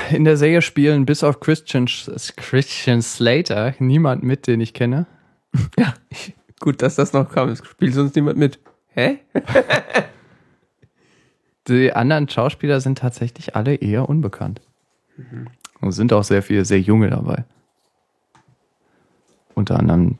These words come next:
Speaker 1: der Hauptdarsteller ist jetzt nicht wirklich unbedingt bekannt. Äh, der heißt Rami Malek.
Speaker 2: Okay.
Speaker 1: Spielt, äh, den Elliot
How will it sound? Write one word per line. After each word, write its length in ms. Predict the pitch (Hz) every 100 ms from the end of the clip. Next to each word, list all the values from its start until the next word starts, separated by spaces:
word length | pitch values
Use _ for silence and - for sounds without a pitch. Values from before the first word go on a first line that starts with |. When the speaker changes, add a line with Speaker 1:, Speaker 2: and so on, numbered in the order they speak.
| -
Speaker 1:
der 140 | 92
Hauptdarsteller 640 | - - 87 - - - -
ist 160 | -
jetzt 360 | - - - - - - -
nicht 1200 | - - 104 101 101 98 95 95 95 - - - -
wirklich 640 | - - - - - - -
unbedingt 360 | - - - -
bekannt. 340 | - - - - - - - - - - - _
Äh, 580 | 117 113 113 113 113 110
der 360 | 110 104 101
heißt 320 | 104 117 - 98
Rami 320 | 101 117 110
Malek. 560 | 101 107 110 101 - - _ _ _ _ _ _ _ _ _ _ _ _ _ _ _ _ _ -
Speaker 2:
Okay. 340 | 123 - 123 - _ _ _ - - - - - - _
Speaker 1:
Spielt, 840 | - - 110 113 113 117 - -
äh, 340 | - 104 101
den 480 | 113 - 101 95 92 -
Elliot 560 | 107 156 147 135 -